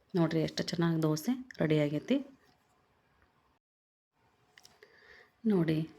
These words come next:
ಎಷ್ಟು ಚೆನ್ನಾಗಿ ಮಸಾಲ ದೋಸೆ, ಹ್ಮ್, ಕ್ರಿಸ್ಪಿಯಾಗಿ ಎಷ್ಟು ಚೆನ್ನಾಗಿ ರೆಡಿ ಆಗೈತಿ. ಒಟ್ಟು ಹಂಚಿಗೆ ಅಂಟ್ಕೊಳ್ದೆ, ಆ, ಈ ಥರ ಆಗತ್ತೆ. ಈ ಥರ ನಾವು ಮಾಡೋ ಮೆಥಡಲ್ಲಿ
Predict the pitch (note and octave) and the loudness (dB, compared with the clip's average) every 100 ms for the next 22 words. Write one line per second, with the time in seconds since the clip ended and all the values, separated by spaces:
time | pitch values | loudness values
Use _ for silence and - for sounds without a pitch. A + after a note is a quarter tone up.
0 | - E3+ E3+ E3+ D#3+ D#3 F#3 F#3+ F3 D#3+ | -6 -2 -2 -2 0 0 2 2 4 2
1 | E3+ D#3+ D#3+ D#3 D#3 - A#3+ - - - | 2 4 4 4 2 2 0 -2 -12 -20
2 | - _ F3+ E3 D#3 - F3 - E3+ D#3+ | -20 _ -2 0 -2 -4 -6 0 4 4
3 | D#3 A3 F3+ - F3+ D#3 D#3+ D#3 D3+ D3 | 4 4 2 -2 -2 0 2 0 0 2
4 | D3 D3 G3 D#3+ - F3 D#3+ D#3+ D#3+ F3 | 0 0 0 0 2 2 2 0 0 2
5 | D3+ D3 D#3+ D3+ E3+ A3 - - - - | 2 0 0 2 2 0 -2 -20 -20 -6
6 | F#3 E3 D#3+ E3 D#3+ D#3+ G#3+ - - D#3 | -2 0 2 2 2 2 2 -2 0 2
7 | D3+ D3 A#3 A3 G#3 G3+ F#3 E3+ E3+ F3 | 2 0 2 2 4 4 6 6 6 6
8 | E3 E3 D#3 D#3+ D3+ D#3 G3 | 6 4 4 2 2 4 2